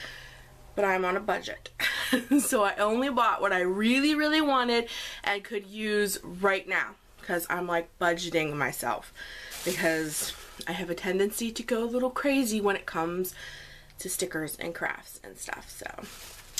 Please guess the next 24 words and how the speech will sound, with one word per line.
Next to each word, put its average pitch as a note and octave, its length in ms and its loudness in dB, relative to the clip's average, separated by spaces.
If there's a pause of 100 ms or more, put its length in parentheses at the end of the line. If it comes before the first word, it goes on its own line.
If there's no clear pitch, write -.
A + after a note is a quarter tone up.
(140)
it's F3+ 160 -6
a G#3+ 60 -8
small F#3+ 500 4
one, - 340 -6
but E3+ 140 2
it's E3 220 0
a E3+ 60 -2
good D3+ 260 0
one. - 360 -8 (840)
So - 160 2
we'll C4 60 4
start B3+ 200 2
with B3+ 120 0
the C4+ 60 -2
stickers G#3+ 400 2
'cause G#3 120 -2
I F#3 80 4
think F#3 240 0
they're F3 160 2
adorable. F3 560 4 (1120)
So - 140 -6
I G3+ 60 -2
got A#3+ 340 0
these, F#3 720 -4